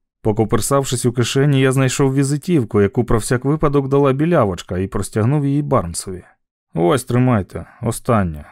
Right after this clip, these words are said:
Коротко кажучи, Сара працює на мене". Хм, працювала. Я зітхнув і згорбився ще більше, як людина, що поставила на кін усе та програла. Останніми тижнями вона, не знаю, здавалася схвильованою, навіть наляканою.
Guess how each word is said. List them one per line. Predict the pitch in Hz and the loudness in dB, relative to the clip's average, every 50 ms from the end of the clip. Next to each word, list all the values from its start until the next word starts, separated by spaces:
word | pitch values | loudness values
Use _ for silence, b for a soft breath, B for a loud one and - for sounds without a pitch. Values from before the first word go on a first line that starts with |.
| - - | -10 -2
Коротко | - 196 196 180 - - - | 0 2 2 2 2 0 -2
кажучи, | - 190 185 165 170 156 - 156 147 | 0 0 0 0 0 -2 0 0 0
Сара | 131 - - 202 196 165 127 | 0 0 0 2 2 2 0
працює | - 139 135 - - 160 160 156 | 0 -2 -2 0 0 0 2 2
на | 156 160 | 2 2
мене". | 160 143 110 90 87 80 78 - - _ _ _ _ _ _ _ _ | 2 2 2 0 -2 -4 -8 -12 -16 _ _ _ _ _ _ _ _
Хм, | - - 90 87 - _ _ _ _ _ _ _ _ - | -16 -12 -12 -12 -12 _ _ _ _ _ _ _ _ -6
працювала. | 113 113 107 - 139 135 135 123 101 85 80 78 80 - _ _ _ _ _ _ _ _ _ _ _ | -4 -4 -2 -2 0 0 2 2 0 -2 -4 -12 -18 -20 _ _ _ _ _ _ _ _ _ _ _
Я | - 131 117 147 190 196 | -6 -4 -2 0 2 2
зітхнув | 185 190 180 - - 156 165 180 175 170 | 2 2 0 0 0 0 2 2 4 2
і | 151 | 2
згорбився | 131 135 160 180 165 156 151 139 - 151 135 | 2 2 2 2 2 0 -2 -2 0 -2 -2
ще | - - - - 175 165 131 | -2 -4 -4 -2 -2 0 0
більше, | 113 110 98 90 85 - 95 98 | 0 0 -2 -2 -2 0 2 2
як | 98 - - | 2 2 2
людина, | 110 110 113 135 143 131 104 | 0 2 2 2 2 2 2
що | - - 110 101 | 0 -2 -4 -2
поставила | - 104 - - 135 135 131 120 113 113 | -2 -4 -2 0 2 2 4 4 4 4
на | 113 113 | 2 0
кін | - 127 120 117 | 2 2 2 2
усе | 110 101 - - 135 127 | 2 0 -2 -2 -4 -4
та | - - 113 101 | -2 -2 -4 -2
програла. | - 113 110 104 107 110 110 101 85 78 80 - - _ _ _ _ _ _ _ _ - | -2 0 -2 0 0 0 -2 -2 -2 -6 -12 -18 -20 _ _ _ _ _ _ _ _ -14
Останніми | - - - - 208 214 202 190 185 175 | -12 -8 -2 2 4 4 6 6 4 4
тижнями | 175 - 233 226 175 151 135 131 127 | 2 0 2 2 4 4 4 4 4
вона, | 127 131 143 160 170 175 170 156 135 113 98 98 101 B B B B B B | 4 2 2 2 2 0 0 2 0 0 -2 -4 -10 B B B B B B
не | 147 156 156 147 147 147 143 127 | -12 -8 -6 -6 -4 -2 -2 -2
знаю, | 120 135 143 143 139 123 107 104 101 98 | -2 -2 0 0 2 2 2 2 2 0
здавалася | 95 98 101 117 123 135 151 156 139 123 - - 135 120 | -2 -2 -2 0 0 2 2 2 2 0 0 0 -2 -2
схвильованою, | - - - 123 127 127 113 117 135 147 135 117 104 95 92 92 92 95 | -4 -4 -2 0 2 2 4 2 2 2 2 0 0 -2 -2 -2 -2 0
навіть | 107 113 113 113 104 120 | 0 0 0 0 0 0
наляканою. | 120 117 117 123 135 127 - 101 92 85 85 85 82 | 2 2 2 2 0 0 -2 -4 -8 -8 -8 -10 -14